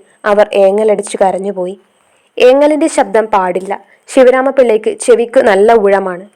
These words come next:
കേൾക്കും, എന്താണെന്ന് ചോദിക്കും. കുഞ്ഞുലക്ഷ്മി അമ്മയും വൃദ്ധയാണ്, അവരുടെ ഉടലിനും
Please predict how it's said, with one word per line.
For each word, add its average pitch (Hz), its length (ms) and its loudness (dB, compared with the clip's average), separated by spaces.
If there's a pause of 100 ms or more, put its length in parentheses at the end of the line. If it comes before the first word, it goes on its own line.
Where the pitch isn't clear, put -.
കേൾക്കും, 185 360 -4 (220)
എന്താണെന്ന് 220 500 2
ചോദിക്കും. 185 500 -8 (720)
കുഞ്ഞുലക്ഷ്മി 269 480 2
അമ്മയും 277 360 4
വൃദ്ധയാണ്, 196 640 -4 (580)
അവരുടെ 240 320 2
ഉടലിനും 233 520 0